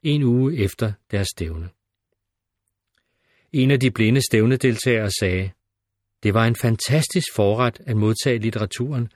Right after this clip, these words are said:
samtidig med alle andre." Salme syvogtredive, vers fire, siger, at Jehova vil give os, hvad vores hjerte beder om. Det gjorde han denne weekend.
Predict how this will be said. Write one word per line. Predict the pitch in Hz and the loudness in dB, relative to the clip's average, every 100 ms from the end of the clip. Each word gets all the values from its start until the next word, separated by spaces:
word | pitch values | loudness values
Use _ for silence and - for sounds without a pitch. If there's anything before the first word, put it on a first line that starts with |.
| _ _ | _ _
samtidig | - 107 113 135 127 110 | 0 2 2 -2 0 -2
med | 104 | -2
alle | 95 107 | -2 -2
andre." | 98 80 82 90 - _ _ _ _ _ _ _ _ _ _ - - | -4 -8 -10 -12 -14 _ _ _ _ _ _ _ _ _ _ -6 0
Salme | 107 104 101 | 2 4 2
syvogtredive, | - 170 170 - - 101 110 127 | 0 0 0 0 0 2 2 0
vers | 110 98 - | 0 -2 -4
fire, | 104 104 131 135 - _ _ _ - | -4 0 0 0 -6 _ _ _ -2
siger, | 117 135 147 131 | 2 4 2 0
at | 135 107 | -2 0
Jehova | 104 131 165 | 2 2 2
vil | 139 131 | 2 0
give | - 165 165 | 0 -2 0
os, | 135 - - | 0 -2 -6
hvad | 113 104 | -4 -2
vores | 101 95 | 0 -2
hjerte | - 98 113 139 143 - | 0 2 2 0 -6 -4
beder | - 143 | -2 -2
om. | 123 98 123 _ _ _ _ _ _ _ | -2 -6 -8 _ _ _ _ _ _ _
Det | 139 - | 0 2
gjorde | 117 107 127 | 2 4 4
han | 123 120 | 2 0
denne | - 98 101 | 0 0 2
weekend. | 95 95 87 98 | 0 -4 -4 -10